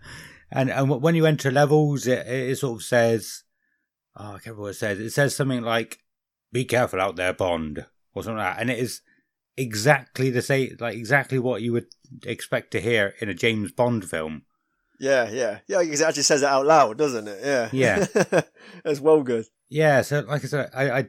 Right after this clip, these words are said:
Speaker 1: didn't actually expect it to be that much of a parody of James Bond, but it is massively. <laughs>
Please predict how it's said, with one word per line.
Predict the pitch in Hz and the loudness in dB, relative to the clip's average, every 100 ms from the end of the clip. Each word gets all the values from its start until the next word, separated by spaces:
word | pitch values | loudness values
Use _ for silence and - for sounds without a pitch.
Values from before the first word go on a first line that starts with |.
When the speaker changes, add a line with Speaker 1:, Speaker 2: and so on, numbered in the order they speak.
| - | -4
Speaker 1:
didn't | 175 165 113 | -4 -2 -2
actually | 135 123 - 123 | -4 -4 -4 -2
expect | 120 - - - 139 - - | -2 -4 -14 -6 -6 -6 -6
it | 113 - _ _ | -6 -6 _ _
to | - | -6
be | 92 127 120 92 87 _ _ | -2 0 0 -2 -6 _ _
that | 98 92 107 98 | -4 0 0 -2
much | 98 92 98 | -10 -8 -10
of | |
a | 92 | -10
parody | - 104 98 87 | -4 0 0 -2
of | 87 | -6
James | 101 87 | -6 -6
Bond, | - 98 80 | -6 -6 -6
but | 76 | -8
it | 80 | -8
is | 85 78 71 | -8 -10 -12
massively. | 80 78 76 - 76 69 73 78 120 107 - | -14 -12 -12 -10 -12 -14 -18 -12 -8 -8 -10
<laughs> | _ | _